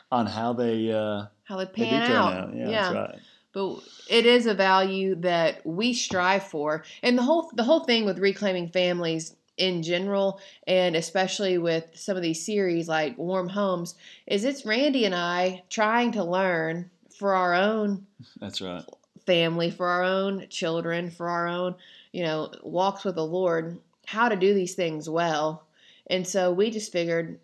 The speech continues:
Speaker 2: why not record some of these conversations and let you guys have an opportunity to learn alongside of us.
Speaker 1: That's exactly right.
Speaker 2: So, um, the other thing that we wanna focus on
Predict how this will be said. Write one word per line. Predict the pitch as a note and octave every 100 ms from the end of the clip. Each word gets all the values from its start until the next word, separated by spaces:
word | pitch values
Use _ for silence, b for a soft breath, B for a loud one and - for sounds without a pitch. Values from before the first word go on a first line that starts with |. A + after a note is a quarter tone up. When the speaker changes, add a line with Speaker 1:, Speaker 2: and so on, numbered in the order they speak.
| _
Speaker 2:
why | - D#3 F#3+
not | A#3 G#3
record | D#3+ D#3+ A3 A#3+
some | A3 E3
of |
these | E3 D#3+
conversations | E3+ D#3 E3 E3 E3 A#3 F3+ F3 - B B B -
and | D#3+ E3+ E3+ E3 E3 E3 E3+ _ _ _ _
let | E3 E3+ F3 F3+ -
you | E3 A3 B3
guys | F#3 D#3 D#3+ F3+ - -
have | F3+ F3 E3+
an |
opportunity | E3+ E3+ E3+ F#3+ F3 F3
to | F3 E3+
learn | E3+ F3 -
alongside | F3+ F#3 F3 G#3 C4
of | F#3
us. | - F3+ - - _ _ _
Speaker 1:
That's | - G#2
exactly | G#2 G2+ G2
right. | F#2+ F#2+ F#2+ _ _ _
Speaker 2:
So, | _ - F#2 D#2+ - _ B B B B B B B -
um, | G3+ G3 F3+ E3 E3+ E3+ F3+ _ _ _ _ _ _ _ _ -
the | F#3
other | F3+ C4 C4+
thing | G3+
that | F3
we |
wanna | E3 D#3+
focus | E3 D3+ F3+ -
on | - - F#3